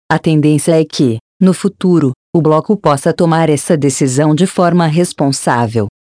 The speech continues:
A moeda única ainda é um projeto de longo prazo,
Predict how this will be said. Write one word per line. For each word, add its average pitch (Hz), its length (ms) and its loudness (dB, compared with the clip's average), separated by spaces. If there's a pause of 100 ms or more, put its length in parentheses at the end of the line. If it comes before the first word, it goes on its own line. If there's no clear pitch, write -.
(120)
A 180 80 4
moeda 170 400 2
única 143 460 0
ainda 170 320 2
é - 20 2
um 165 120 2
projeto 156 560 0
de 147 140 2
longo 156 340 2
prazo, 143 540 0